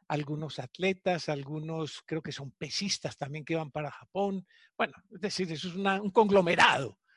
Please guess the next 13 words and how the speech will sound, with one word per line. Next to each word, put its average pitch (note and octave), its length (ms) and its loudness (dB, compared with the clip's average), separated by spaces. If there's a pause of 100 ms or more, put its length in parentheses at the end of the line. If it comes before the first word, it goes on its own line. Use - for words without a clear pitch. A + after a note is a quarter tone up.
(160)
de D#3 140 0
deportistas. - 880 -4 (680)
Del A3 260 6
diecinueve A#3+ 480 2
de C4+ 60 8
julio A#3+ 240 2
al B3 120 6
primero G#3 360 0
de G3 60 2
agosto F#3 420 -2
hay G3+ 220 0 (160)
doce F3 380 0
días, B2+ 540 -4